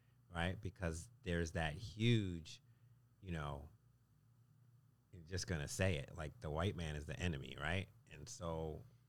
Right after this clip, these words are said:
a lot of reasons why, you know, this community remains the community that it is, is because they're, like, afraid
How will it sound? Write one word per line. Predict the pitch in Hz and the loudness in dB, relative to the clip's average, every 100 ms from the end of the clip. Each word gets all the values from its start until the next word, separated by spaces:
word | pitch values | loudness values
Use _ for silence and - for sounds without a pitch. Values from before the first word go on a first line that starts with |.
| - | -14
a | 82 | -6
lot | 87 101 | 0 2
of | 98 90 - _ - 87 | 2 0 -10 _ -20 -4
reasons | 95 95 85 85 80 | 2 2 2 0 -2
why, | 80 80 80 78 78 - - - _ _ - - - - - - - | 2 4 4 2 0 -6 -16 -20 _ _ -20 -20 -20 -20 -20 -20 -20
you | 95 | -10
know, | 78 | -6
this | 78 85 | -2 0
community | - 87 92 87 80 78 | 0 2 4 4 4 2
remains | 78 80 78 82 98 110 98 82 - - - - - | 0 -2 0 2 4 4 2 -2 -4 -12 -16 -20 -20
the | - | -8
community | - 85 85 82 78 | -2 0 2 2 0
that | 76 | 0
it | 71 69 | -2 0
is, | 101 104 | 2 2
is | 78 | 0
because | 80 85 76 73 - - - - - | -4 -4 -4 -6 -12 -20 -20 -14 -4
they're, | 85 85 | 0 0
like, | 80 80 - - - - - _ - 82 | 0 -2 -4 -12 -20 -20 -20 _ -12 -8
afraid | 73 - 92 113 85 76 | -8 2 6 6 4 -2